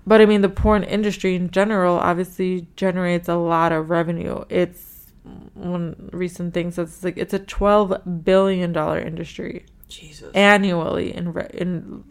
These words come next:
Speaker 1: revenue. So that's, like,
Speaker 2: I'm surprised it's not more,
Speaker 1: higher
Speaker 2: honestly.
Speaker 1: than all these industries combined, though. And it generates, like, two point five billion dollars in annual revenue just in general, like, every yearly from the internet.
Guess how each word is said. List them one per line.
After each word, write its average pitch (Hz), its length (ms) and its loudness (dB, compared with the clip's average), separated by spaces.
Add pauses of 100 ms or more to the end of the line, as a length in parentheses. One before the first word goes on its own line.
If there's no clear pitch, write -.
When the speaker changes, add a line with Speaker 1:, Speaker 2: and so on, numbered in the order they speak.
(160)
Speaker 1:
revenue. 170 380 0
So 190 140 -4
that's, 190 260 2
like, 190 260 4
Speaker 2:
I'm 226 60 -14
surprised 254 280 -2
it's - 80 -10
not 147 160 -6
more, 175 180 -6
Speaker 1:
higher 226 180 10
Speaker 2:
honestly. 254 180 12
Speaker 1:
than 226 140 6
all 226 140 6
these 220 140 4
industries 214 440 -2
combined, 202 500 2
though. - 340 -2 (420)
And 196 440 8
it 196 540 2
generates, 196 460 4
like, 175 120 0
two 214 160 -2
point 190 220 -2
five 185 420 0 (100)
billion 185 300 0
dollars 180 380 2
in 175 100 -4
annual 175 600 -2
revenue 175 400 -2
just 175 240 -8
in 165 260 -8
general, 240 580 -2
like, 180 220 -4
every 185 480 -2
yearly 208 400 0
from 196 200 -4
the - 80 -2
internet. 226 520 -4